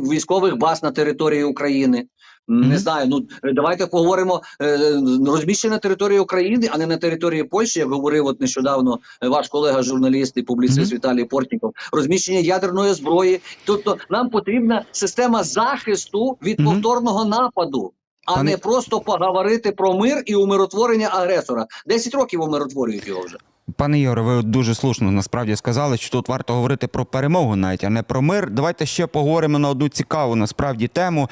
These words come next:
Speaker 2: Певний, можливо, навіть скандал такий в М З С, де, е, надали інформацію про те, що тепер надавати інформацію від, е, М З С буде Вікторія Ші,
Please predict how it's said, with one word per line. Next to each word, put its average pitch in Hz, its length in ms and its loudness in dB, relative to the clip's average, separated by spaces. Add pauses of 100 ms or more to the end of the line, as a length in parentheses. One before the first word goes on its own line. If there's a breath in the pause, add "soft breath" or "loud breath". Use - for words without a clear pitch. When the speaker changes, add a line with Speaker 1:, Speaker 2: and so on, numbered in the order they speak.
(340 loud breath)
Speaker 2:
Певний, 151 320 0
можливо, 143 420 2
навіть 139 240 0
скандал 131 460 -2
такий 127 340 0
в 113 40 0
М 123 140 2
З 104 60 -2 (240)
С, 123 240 -2
де, 117 520 0
е, 107 360 0 (100)
надали 131 480 2
інформацію 127 540 0
про - 140 -4
те, 131 120 -2
що 127 200 -2 (320 loud breath)
тепер 175 340 -2
надавати 151 420 0
інформацію 151 540 0
від, 127 280 2
е, 123 200 2
М 135 120 4
З 117 60 2
С 160 220 2
буде 127 420 2
Вікторія 139 460 0
Ші, 156 340 0